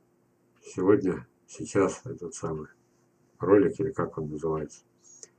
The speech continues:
Вот. А на следующий раз мы с вами одну тему климатом разберёмся до конца. Есть у меня, а, это самое, уникальные сорта и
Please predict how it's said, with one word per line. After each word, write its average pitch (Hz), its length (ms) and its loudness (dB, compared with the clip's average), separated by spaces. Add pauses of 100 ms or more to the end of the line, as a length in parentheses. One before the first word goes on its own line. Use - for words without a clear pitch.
(560)
Вот. - 240 -8
А 92 140 0
на 92 140 4
следующий 131 520 8
раз 110 280 4
мы 90 120 -6
с - 120 -12
вами 90 400 0 (500)
одну 87 240 -4
тему 120 440 8 (1160)
климатом 104 560 12
разберёмся 98 640 6
до 101 140 6
конца. 92 540 -2 (340)
Есть 113 420 10
у 143 60 8
меня, 117 440 10 (1040)
а, 90 500 -4
это 82 180 -2
самое, 82 680 -2
уникальные 98 680 8
сорта 95 400 6
и 95 360 2